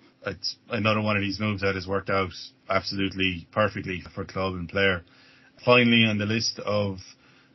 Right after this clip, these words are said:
loan moves that have gone well across the season, Anselmo Garcia McNulty, the man with the best name in football, left, uh, Wolfsburg in Germany to play for N A C, N A C Breda in, uh, the Netherlands in the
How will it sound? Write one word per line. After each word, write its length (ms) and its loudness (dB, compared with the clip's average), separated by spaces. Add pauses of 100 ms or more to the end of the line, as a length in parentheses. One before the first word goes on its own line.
loan 260 2
moves 340 2
that 140 4
have 180 4 (160)
gone 240 2
well 180 2
across 320 0
the 60 -4
season, 640 2 (380)
Anselmo 500 4
Garcia 480 4
McNulty, 640 4 (140)
the 240 -4 (100)
man 240 2
with 80 -4
the 280 -6
best 200 -4
name 160 0
in 80 -4
football, 440 0 (440)
left, 280 4 (540)
uh, 480 2
Wolfsburg 800 0
in 240 -2
Germany 380 4
to 100 -10
play 220 0
for 320 2 (380)
N 120 4
A 100 4
C, 360 0 (160)
N 140 -2
A 120 2
C 220 -2
Breda 460 4 (100)
in, 480 -2
uh, 140 -2
the 120 -4
Netherlands 600 2
in 180 -6
the 260 -2